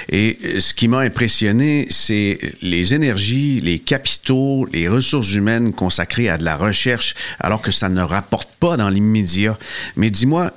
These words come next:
l'évolution de ce laboratoire-là dans les dernières années, est-ce que ça commence à se tourner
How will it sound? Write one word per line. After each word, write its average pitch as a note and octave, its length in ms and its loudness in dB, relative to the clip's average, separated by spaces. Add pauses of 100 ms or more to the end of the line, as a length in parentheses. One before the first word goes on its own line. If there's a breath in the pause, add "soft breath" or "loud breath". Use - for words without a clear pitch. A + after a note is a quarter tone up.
l'évolution B2 520 2
de D#3 120 0
ce A#2 160 0
laboratoire-là G2+ 720 0
dans A#2 160 2
les G2+ 100 2
dernières G2+ 380 2
années, A2 220 2
est-ce C3 140 0
que - 80 -2
ça - 120 0
commence C#3 260 0
à G#2+ 60 0
se - 140 -2
tourner A2+ 380 0